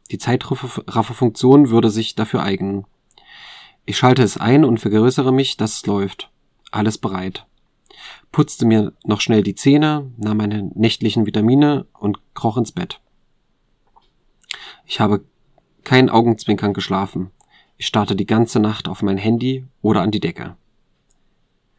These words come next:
Der Hund hat mich schließlich gegen acht Uhr aus dem Bett geholt.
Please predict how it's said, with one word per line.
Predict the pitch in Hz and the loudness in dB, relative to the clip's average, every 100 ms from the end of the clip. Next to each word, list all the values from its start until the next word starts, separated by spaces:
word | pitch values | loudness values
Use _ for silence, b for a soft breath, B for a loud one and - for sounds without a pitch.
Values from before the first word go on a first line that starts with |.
| b b b - | b b b -6
Der | 110 | 2
Hund | 131 170 - | 6 6 4
hat | 120 120 | -2 -2
mich | - | -2
schließlich | 131 123 127 - | -4 -2 -4 -2
gegen | 113 - | -4 -4
acht | 110 - | -8 -2
Uhr | 110 | -2
aus | 110 | 2
dem | 113 | 0
Bett | 104 | 0
geholt. | - 95 98 98 | -2 -2 -2 -2